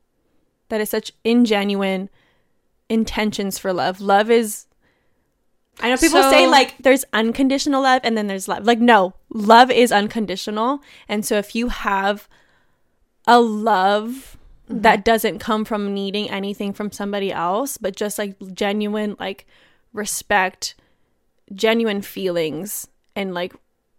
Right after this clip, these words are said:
Speaker 1: there's, like, a reciproca-, re-, reciproca-,
Speaker 2: Reci-
Speaker 1: can't fucking talk right now.
Speaker 2: Reciprocity?
Speaker 1: Reciprocity.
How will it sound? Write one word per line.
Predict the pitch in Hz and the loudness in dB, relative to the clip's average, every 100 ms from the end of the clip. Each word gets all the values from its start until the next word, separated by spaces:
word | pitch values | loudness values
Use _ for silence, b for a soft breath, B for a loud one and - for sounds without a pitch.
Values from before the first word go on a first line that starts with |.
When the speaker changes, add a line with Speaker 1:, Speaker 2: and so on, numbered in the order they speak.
| _ _ _ _ _ - | _ _ _ _ _ -2
Speaker 1:
there's, | 208 | 0
like, | 202 196 | 0 -2
a | |
reciproca-, | 196 208 - 214 208 - 196 - - | -2 -2 -2 -4 -4 -4 -4 -4 -6
re-, | 214 | -8
reciproca-, | 202 185 180 214 196 202 214 196 | -8 -10 -10 -10 -8 -8 -6 -6
Speaker 2:
Reci- | 190 - - | -6 -8 -6
Speaker 1:
can't | 247 | -4
fucking | 220 175 | -6 -8
talk | 180 175 | -8 -8
right | 160 | -8
now. | 208 | -8
Speaker 2:
Reciprocity? | 208 214 - 233 240 - 294 320 | -6 -6 -8 -8 -8 -8 -10 -8
Speaker 1:
Reciprocity. | 208 214 202 247 269 220 196 196 214 | -8 -2 4 4 6 2 2 -2 -6